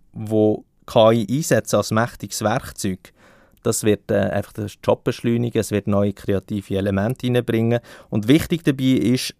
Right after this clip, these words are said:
das Prompt Engineering, wo man immer wieder hört. Also die Fähigkeit, dass man der Maschine kann sagen, in welche Richtung es soll gehen, wie es soll aussehen, welche Gefühle es man auch in das Bild will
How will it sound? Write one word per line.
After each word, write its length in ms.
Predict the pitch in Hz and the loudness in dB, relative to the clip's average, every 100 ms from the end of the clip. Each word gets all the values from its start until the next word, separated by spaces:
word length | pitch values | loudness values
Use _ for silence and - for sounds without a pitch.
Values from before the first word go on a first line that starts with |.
| _ - | _ -10
das 180 | - | -10
Prompt 440 | - - 104 147 - | -8 -4 -2 -2 -2
Engineering, 580 | 160 160 165 151 151 151 | -2 0 0 0 0 0
wo 60 | |
man 140 | 143 135 | 0 0
immer 220 | 135 131 | -2 -2
wieder 180 | 131 135 - | -4 -6 2
hört. 340 | 139 147 - - - - - | 4 4 -2 -20 -20 -20 -14
Also 200 | - 107 | -8 -8
die 120 | - | -6
Fähigkeit, 720 | - 104 123 135 - 123 123 | -2 0 0 -2 0 0 0
dass 180 | 117 - | -4 -4
man 120 | 107 - - | -4 -4 -2
der 140 | 104 | 0
Maschine 400 | 101 98 107 117 | 0 -2 -2 -4
kann 120 | 107 104 | -4 -4
sagen, 380 | 107 104 107 101 | -2 -2 -2 -2
in 120 | 107 | -2
welche 280 | 101 101 98 | 0 0 0
Richtung 340 | 131 - 147 | -2 -4 -6
es 140 | 139 - | -6 -6
soll 400 | 135 - 123 127 | -6 -2 0 2
gehen, 380 | 123 120 127 - | 2 4 2 0
wie 200 | 104 107 | -2 0
es 260 | 101 - - | -2 -4 -4
soll 340 | 101 - - _ | -4 -4 -10 _
aussehen, 640 | 113 131 - - 127 123 | -4 -4 -4 -2 0 2
welche 240 | 107 101 - | 2 0 -6
Gefühle 420 | - - 120 147 | -12 -4 -2 0
es 140 | 139 - | -2 0
man 100 | 131 | 0
auch 120 | 131 | 0
in 60 | 127 | -2
das 140 | 131 | -4
Bild 320 | - 127 | 0 0
will 80 | 127 | 0